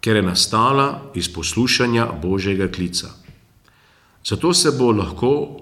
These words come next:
tudi prenovila samo iz poslušnosti temu Božjemu klicu.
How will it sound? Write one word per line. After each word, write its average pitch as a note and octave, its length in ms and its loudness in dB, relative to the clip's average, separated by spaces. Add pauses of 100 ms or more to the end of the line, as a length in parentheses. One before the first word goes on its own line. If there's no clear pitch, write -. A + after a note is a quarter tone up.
tudi A#2 300 2
prenovila G2+ 540 0
samo G#2 420 -2
iz - 240 -2
poslušnosti G2+ 920 -6
temu A#2+ 480 0
Božjemu F#2 480 -2
klicu. D#2+ 360 -4